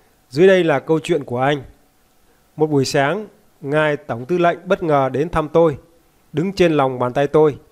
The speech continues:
ngài báo tin nước láng giềng Blackfoot hùng mạnh đang tập trung hải quân bên kia eo biển, chuẩn bị kéo sang.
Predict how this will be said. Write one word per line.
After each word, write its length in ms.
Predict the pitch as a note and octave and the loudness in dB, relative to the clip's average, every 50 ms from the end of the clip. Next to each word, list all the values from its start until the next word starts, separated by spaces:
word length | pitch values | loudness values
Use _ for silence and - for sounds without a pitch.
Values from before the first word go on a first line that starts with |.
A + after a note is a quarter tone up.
| _ _ _ - | _ _ _ -10
ngài 280 | B2 C3 C3 B2+ B2+ | -6 -4 -2 -2 -2
báo 120 | B2 C3+ C#3+ | -2 -2 -2
tin 280 | - E3 D#3+ D3+ D3+ | -2 -2 -2 -2 -2
nước 220 | D#3+ F#3 F#3+ F#3+ D3+ | -2 -2 -2 -4 -4
láng 180 | C#3 D#3 E3 | -6 -6 -6
giềng 340 | C#3+ C#3 C3+ C3 B2 A#2+ A#2+ | -4 -4 -2 -2 -2 -4 -6
Blackfoot 500 | A#2+ B2 A#2+ B2+ C#3+ D3 - F3 G3 G#3 G#3 - _ - | -6 -6 -4 -4 -6 -6 -4 -4 -4 -4 -4 -8 _ -4
hùng 240 | - D#3 C#3+ C3 B2 | -2 0 0 0 0
mạnh 200 | C3+ D#3 D#3+ - - _ _ _ _ _ _ _ _ _ _ | -2 -2 -2 -4 -8 _ _ _ _ _ _ _ _ _ _
đang 180 | - E3 E3+ E3+ | -4 -2 -2 0
tập 160 | E3 D3+ B2 - | -2 -4 -4 -2
trung 180 | - F3 E3 | -2 -2 -2
hải 160 | C3 A#2 A#2+ A#2+ - | -4 -8 -10 -4 -2
quân 380 | - D#3+ D#3+ D#3+ D3+ D3 C#3+ - _ _ _ _ _ _ - | 0 0 0 -2 -6 -12 -14 -20 _ _ _ _ _ _ -10
bên 180 | D#3+ D3+ D3+ D3+ | -6 -6 -6 -6
kia 320 | - - F3 F3+ F3 F3 | -8 -2 2 2 2 2
eo 120 | E3+ D#3+ D#3+ | 2 0 0
biển, 320 | C#3 A#2+ A2+ A2 A2+ C3+ - _ _ _ _ _ _ | 0 -2 -4 -6 -8 -14 -18 _ _ _ _ _ _
chuẩn 220 | - B2 A#2 A#2+ B2+ | -8 -8 -6 -4 -2
bị 120 | D3+ D3+ | -4 -4
kéo 200 | D3 - D3+ D#3+ | -2 0 -2 0
sang. 240 | - - E3+ E3+ | 0 0 -2 -2